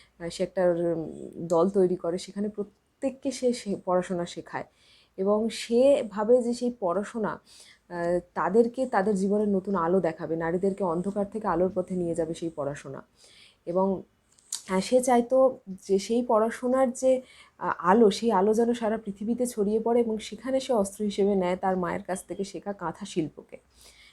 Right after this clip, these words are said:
সে চে-, চেয়েছিল কাঁথা শিল্পের মাধ্যমে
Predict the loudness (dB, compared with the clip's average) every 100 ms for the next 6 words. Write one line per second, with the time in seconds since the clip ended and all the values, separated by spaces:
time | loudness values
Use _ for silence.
0 | _ -8 -8 -2 2 2 2 2 4 4
1 | 4 0 0 -4 -4 -4 -4 -2 -2 -2
2 | -6 -4 0 0